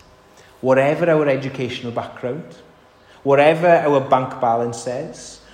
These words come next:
whatever our moral performance and history, whatever our family history, whatever connections we have,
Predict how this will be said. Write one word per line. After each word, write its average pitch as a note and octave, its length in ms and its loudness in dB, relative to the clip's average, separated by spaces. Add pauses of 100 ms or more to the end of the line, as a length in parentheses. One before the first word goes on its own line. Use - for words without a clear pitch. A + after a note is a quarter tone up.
(120)
whatever D#3 400 4
our D3+ 180 4
moral C#3+ 580 2
performance C#3 680 -4
and B2+ 160 -10
history, B2 600 -10 (460)
whatever D#3+ 460 4
our D3 140 4
family D#3+ 580 2
history, A#2 640 -8 (180)
whatever E3 280 2
connections E3+ 720 -4
we C#3+ 120 0
have, A2+ 400 0